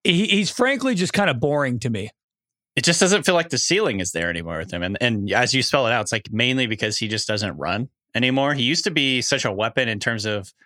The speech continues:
Speaker 2: you know, those quarterback keepers where they do re-, read option and he would just take it in untouched. No, and they'd all kind of, like,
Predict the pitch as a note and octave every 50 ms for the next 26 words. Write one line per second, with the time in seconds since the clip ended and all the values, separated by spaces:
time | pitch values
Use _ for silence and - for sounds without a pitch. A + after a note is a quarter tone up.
0 | _ _ _ _ _ - C3+ C#3 D3 C#3 C3 B2+ - - - C#3+ C3+ C3+ C3 A#2+
1 | A2 - - A2+ A2+ - C3 C3 C3 B2 - C3 A#2 A2+ G#2+ G#2+ G#2 F#2 G#2 A2+
2 | A2 G2+ A2 G#2+ G#2+ - A2 A#2+ B2 A#2+ A2+ A2 G#2+ - A#2 A2+ A2 A2 G#2 G2
3 | - E2+ G2+ G2 F#2+ F#2+ G2+ A2 A#2 A2 A2 - A2 - - - A#2+ G#2+ G#2+ G#2
4 | G#2+ G#2+ G#2+ A2 G2+ - - A2 A2 G#2+ G2+ - - G#2 G#2 - - - A2 G#2+
5 | G#2+ - A2+ A#2 A2+ G2+ F#2+ A#2+ A#2+ A#2 A2+ A2 - - A2 G#2+ F#2+ G2 G2 G2+
6 | -